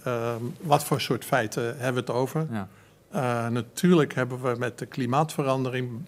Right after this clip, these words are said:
Speaker 1: bijvoorbeeld, eh, je ziet hem, eh, onderaan zit hij daar, bij doel, eh, dertien, ehm, helemaal rechts onder-, onderaan. En natuurlijk is er een, eh, discussie geweest, ehm,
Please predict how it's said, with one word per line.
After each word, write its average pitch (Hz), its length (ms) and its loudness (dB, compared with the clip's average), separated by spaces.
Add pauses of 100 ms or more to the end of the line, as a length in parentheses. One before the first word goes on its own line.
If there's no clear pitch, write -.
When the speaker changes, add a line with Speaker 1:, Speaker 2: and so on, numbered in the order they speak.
Speaker 1:
bijvoorbeeld, 170 880 2
eh, 131 380 -2
je 131 60 -6
ziet 123 100 -12
hem, 127 260 -4
eh, 123 40 -6 (200)
onderaan 131 560 -2
zit 151 200 -2
hij 170 120 -2
daar, 147 380 -2 (420)
bij 127 260 -6
doel, 147 400 -2
eh, 127 80 -4
dertien, 180 520 6 (460)
ehm, 123 680 2
helemaal 135 520 -2
rechts - 540 -6 (180)
onder-, 131 220 -4
onderaan. 139 540 0 (760)
En 202 160 -2
natuurlijk 208 440 10
is 175 340 2
er 151 160 4
een, 135 280 2
eh, 123 140 0
discussie 135 520 -2
geweest, 123 640 -4
ehm, 127 360 0